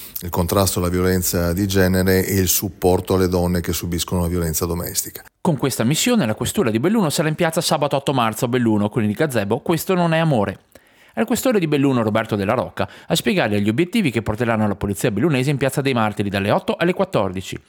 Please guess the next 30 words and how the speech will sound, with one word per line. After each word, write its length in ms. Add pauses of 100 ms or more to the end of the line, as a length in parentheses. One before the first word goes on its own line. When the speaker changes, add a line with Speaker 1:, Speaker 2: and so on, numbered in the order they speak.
(500)
Speaker 2:
Un'occasione 600
per 120
omaggiare 340
le 100
donne 320
in 140
occasione 360
della 200
Giornata 340
Internazionale 580
della 160
Donna 360 (240)
e 80
per 100
lanciare 280
un 60
segnale 380
di 140
sensibilizzazione 840
e 60
vicinanza 520
a 40
un 80
tema 260
particolarmente 720
delicato. 540 (220)
Speaker 1:
Sarà 260
presente 440
una 220
funzionaria 760